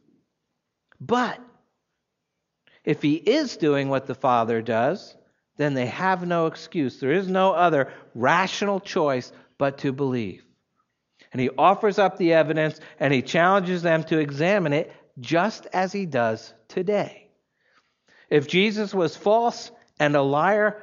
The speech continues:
then you're free to walk away. But if Jesus is who he said he is, and if Jesus does what he says he does,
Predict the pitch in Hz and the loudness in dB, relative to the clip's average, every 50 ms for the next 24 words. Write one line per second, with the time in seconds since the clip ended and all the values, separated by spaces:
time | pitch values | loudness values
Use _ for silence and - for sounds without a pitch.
0 | - - - 135 131 117 110 123 175 202 202 - - 190 185 202 175 139 117 123 | -16 -4 -2 0 0 0 0 0 0 -2 -2 -4 -4 -2 0 0 0 -2 -2 -2
1 | 143 156 - - 160 151 147 135 107 - - _ _ _ _ _ _ _ _ _ | -4 -4 -4 -4 -4 -4 -4 -4 -6 -10 -14 _ _ _ _ _ _ _ _ _
2 | _ _ _ _ _ _ _ _ _ _ _ _ _ _ _ _ _ _ _ _ | _ _ _ _ _ _ _ _ _ _ _ _ _ _ _ _ _ _ _ _
3 | _ _ _ _ - - 151 156 - - - 214 233 226 202 185 190 170 - - | _ _ _ _ 0 2 2 2 2 0 -2 -2 0 0 0 -2 -4 -4 -4 -2
4 | - 196 202 220 220 214 - 208 175 165 160 156 - - - 247 285 302 240 165 | 2 4 6 6 6 4 2 2 2 2 2 0 -2 -2 2 2 2 4 4 2
5 | 139 135 127 127 135 160 190 - - - - - _ _ _ _ - 175 170 151 | 2 2 2 2 2 0 -2 -4 -10 -20 -20 -20 _ _ _ _ -2 0 0 0
6 | 139 - 208 220 220 196 202 180 160 - - 165 147 160 190 190 - 165 170 165 | 0 0 0 0 0 0 -2 -4 -4 -2 2 4 6 6 6 4 2 0 0 0
7 | 160 160 156 - - 226 262 254 202 202 175 143 - 131 120 120 123 147 185 - | 0 0 -4 0 0 2 2 2 0 -2 -6 -2 0 2 2 2 2 0 -2 -4
8 | - - | -10 -20